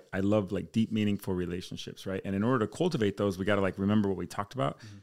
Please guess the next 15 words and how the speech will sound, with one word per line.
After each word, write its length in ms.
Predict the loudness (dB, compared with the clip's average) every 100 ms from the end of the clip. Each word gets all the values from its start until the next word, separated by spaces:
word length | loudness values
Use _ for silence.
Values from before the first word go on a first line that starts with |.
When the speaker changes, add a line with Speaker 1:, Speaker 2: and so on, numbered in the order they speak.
| _
Speaker 1:
So 140 | -4 -2
he 100 | 0
uses, 360 | 0 -2 0
like, 120 | 0
this 160 | 0 0
mind 400 | 2 4 4 4
mapping 360 | 0 -2 -4 -4
software 400 | -4 -4 -4 -6
called 180 | -4
MindNode, 600 | 0 2 2 2 2 -2 -6 -18 _ _ -4
and 160 | -2
he'll, 200 | 0 0
like, 220 | 2 0 0
write 260 | 0 0 -2
down, 420 | -4 -2 -4